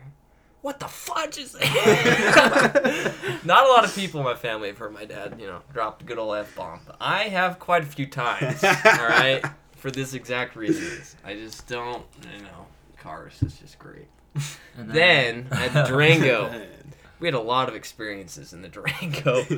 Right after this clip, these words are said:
Speaker 3: <laughs> Yeah.
Speaker 1: One of
Speaker 3: Um,
Speaker 1: the many, I don't know.
Speaker 3: That's just, just it, it died like the rest of 'em.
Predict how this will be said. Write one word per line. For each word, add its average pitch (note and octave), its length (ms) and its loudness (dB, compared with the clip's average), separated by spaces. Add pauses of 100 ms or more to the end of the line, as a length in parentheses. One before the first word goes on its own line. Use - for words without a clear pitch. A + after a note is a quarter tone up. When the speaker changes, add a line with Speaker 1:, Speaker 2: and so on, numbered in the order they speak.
Speaker 3:
<laughs> - 200 -10
Yeah. G2+ 320 -8 (280)
Speaker 1:
One D3 300 -6
of G2+ 420 -8
Speaker 3:
Um, - 60 -2
Speaker 1:
the A#2 640 -6
many, A#2+ 520 -10 (600)
I A#2 80 -16
don't A#2 140 -14
know. G#2+ 160 -8
Speaker 3:
That's A#2+ 160 -8
just, - 300 -12 (220)
just - 300 -18 (440)
it, - 220 -18
it A2+ 180 -16
died G2+ 320 -12
like - 160 -16
the - 100 -16
rest G2+ 280 -18
of - 60 -18
'em. G#2 160 -16